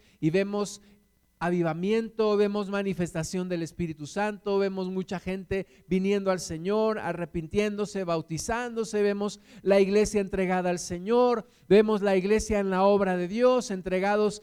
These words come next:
a Cristo, buscando al Señor. Incluso en el libro de los Hechos sabemos que muchos fueron martirizados, muchos murieron por causa del Señor. Hemos leído acerca de otros avivamientos, como el avivamiento en Gales,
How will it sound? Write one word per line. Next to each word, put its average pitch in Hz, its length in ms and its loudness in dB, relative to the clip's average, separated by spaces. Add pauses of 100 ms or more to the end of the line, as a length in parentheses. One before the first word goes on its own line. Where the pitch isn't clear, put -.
(160)
a 165 200 -4
Cristo, 233 600 2
buscando 196 460 -2
al 190 80 -2
Señor. 214 460 0
Incluso 220 520 -4 (260)
en 185 260 -2
el 190 120 -2
libro 208 240 4
de 196 120 4
los 180 200 0
Hechos 226 340 -2
sabemos 202 360 -2
que - 140 -4
muchos 247 400 -2
fueron 226 340 0
martirizados, 208 840 -2
muchos 220 320 -6
murieron 214 560 2 (200)
por 190 220 0
causa 247 420 2
del 208 160 -2
Señor. 220 520 -2 (300)
Hemos 226 360 4
leído 233 520 4
acerca 220 480 -2
de 202 300 0
otros 233 480 -2
avivamientos, 202 840 -2
como 190 240 0
el 180 80 0
avivamiento 175 720 -2
en 180 120 -8
Gales, 262 600 -4